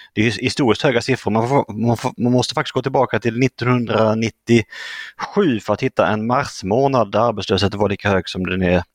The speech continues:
då, var mars i år. I, äh, i, mätt i antal inskrivna på Arbetsförmedlingen åtminstone. Och, eh, jag tror att den här siffran på långtidsarbetslösheten också är, är också en historiskt hög siffra. Så att det är en mycket allvarlig situation och man måste ta det på stort allvar.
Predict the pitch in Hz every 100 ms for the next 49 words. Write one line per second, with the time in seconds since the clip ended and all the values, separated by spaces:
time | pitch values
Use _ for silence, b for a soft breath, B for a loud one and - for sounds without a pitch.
0 | _ 98 95 85 92 92 87 - 92 85
1 | - 90 - - - _ _ _ _ -
2 | 107 110 107 101 117 113 120 - 104 101
3 | 92 104 - 95 87 101 92 - 82 76
4 | 78 - 117 - - B B B B -
5 | 104 - 104 101 101 104 - 113 - 110
6 | 107 95 - - 120 104 110 120 107 95
7 | 98 92 87 95 101 98 107 - - 98
8 | 92 - - 101 - 95 92 92 90 87
9 | - 95 101 104 B B B 117 175 156
10 | 120 123 117 104 120 123 123 135 90 101
11 | - 110 113 127 - 104 131 - 107 -
12 | 107 110 - _ 120 123 113 92 90